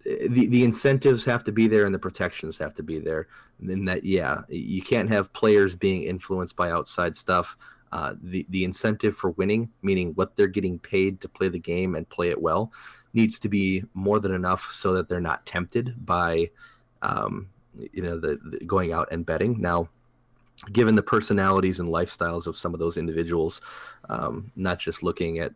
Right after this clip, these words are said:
uh, you know, T V shows and their, their, uh, implications, uh, but, but actually the reality,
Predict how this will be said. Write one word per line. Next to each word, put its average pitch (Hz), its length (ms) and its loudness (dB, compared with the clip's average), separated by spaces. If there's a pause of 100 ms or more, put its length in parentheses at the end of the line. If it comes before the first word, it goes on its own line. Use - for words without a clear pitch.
uh, 71 280 -4 (300)
you 76 120 -6
know, 76 140 -6
T 95 200 -2
V 85 180 -2
shows 80 380 -2
and 80 300 -6
their, 80 300 0 (340)
their, 85 320 0
uh, 76 220 -2
implications, 80 680 -4
uh, 73 160 -2
but, 82 260 -4
but 127 100 4
actually 123 280 2
the 98 140 4
reality, 101 580 4